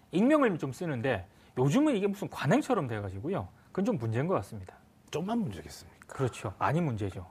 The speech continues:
Speaker 2: 얼마나 내세우기 떳떳하면 자꾸 익명으로 나와요.
Speaker 1: 아니, 그리고요. 어, 최근에
Speaker 2: 네.
Speaker 1: 뭐 문희상 국회의장도요.
Speaker 2: 네.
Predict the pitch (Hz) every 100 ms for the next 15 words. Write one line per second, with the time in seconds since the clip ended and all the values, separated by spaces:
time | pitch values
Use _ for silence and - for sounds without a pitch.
0 | - - 87 135 240 202 127 - - -
1 | - - - - - 110 165 170 170 151
2 | 180 175 - 143 113 110 104 107 160 156
3 | 110 85 71 67 87 98 - - - 127
4 | 262 285 165 170 101 - - - - -
5 | - 139 139 139 - _ _ - - _
6 | - - - 302 349 180 107 117 95 -
7 | 87 - 139 131 185 320 302 226 185 -
8 | 170 123 120 104 117 117 92 - 95